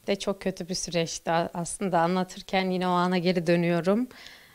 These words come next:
Annem sağ olsun bütün ihtiyaçlarımı annem giderdi. E, yemem, içmem, banyom, V C'm, her şeyimi annem yapıyordu. E, bir hafta boyunca hastanede yattım, tedavi gördüm. Hastaneden taburcu olduktan sonra fizik tedaviye başladım.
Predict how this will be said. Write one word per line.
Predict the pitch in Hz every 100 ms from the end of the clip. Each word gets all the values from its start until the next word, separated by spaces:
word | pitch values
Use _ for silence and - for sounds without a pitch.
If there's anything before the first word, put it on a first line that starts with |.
| -
Annem | 196 196 202 202
sağ | - 175 170
olsun | 165 185
bütün | 175 - 202
ihtiyaçlarımı | 170 180 160 - 180 214
annem | 175 170 165 160
giderdi. | 151 151 147 147 - 175 220 - - - -
E, | 180
yemem, | 175 180 175 165 160 -
içmem, | 180 - 175 165 160 -
banyom, | 175 175 170 170 170 170 170
V | 175 180 175
C'm, | 180 175 170
her | 196
şeyimi | 185 180 180
annem | 185 175 180 180
yapıyordu. | 160 156 - 151 143 175 240 254 - _ _ -
E, | 180
bir | 202
hafta | 226 226 - 208 190
boyunca | 196 190 214
hastanede | 202 - 180 180 165
yattım, | 156 151 - 175
tedavi | - 160 165 165 156
gördüm. | 160 151 147 190 247 247 - - -
Hastaneden | 208 196 214 196 196
taburcu | 190 196 185 180
olduktan | 180 175 - 202
sonra | 180 175 170
fizik | - 196 190
tedaviye | 180 170 170 160 165 151
başladım. | 147 - 151 156 214